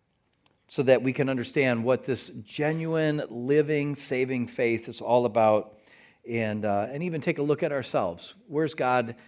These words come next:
have us along our faith journey these days, and how might we learn from faith and works together? So we're gonna open, uh, to James chapter two. Uh, we do have Bibles back in the chairs. Thank you,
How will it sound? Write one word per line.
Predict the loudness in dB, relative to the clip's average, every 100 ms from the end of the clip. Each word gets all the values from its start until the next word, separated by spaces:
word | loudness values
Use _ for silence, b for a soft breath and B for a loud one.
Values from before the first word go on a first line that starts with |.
| b
have | -4 -2
us | 0 -2
along | 0 6 6 6 2
our | 0 0
faith | 0 -4 -4 -6
journey | -2 -2 -2 -2
these | -4 -6
days, | -4 0 0 -2 -10 b b b _
and | -8
how | -2 0
might | 0 -2
we | -4
learn | -4 -2 -4
from | -6 -12 -10
faith | -2 -2 -2 -8
and | -10
works | -6 -6 -8
together? | -8 -4 -2 -4 -6 B B B B
So | 4 8
we're | 8
gonna | 8 10
open, | 10 10 8
uh, | 10 8 8
to | 6 4 6 4
James | 2 0 -2
chapter | 0 4 4 2 -8
two. | 2 6 8 6 2 -6 _ _ _ _ _ _ _ _ _ _ -20 b b b _
Uh, | 6 6
we | 6
do | 6
have | 8 8 6
Bibles | 4 6 6 4 2
back | 4 4 2
in | -4
the |
chairs. | -4 2 4 4 0 2
Thank | 0 2
you, | 4 4 6 2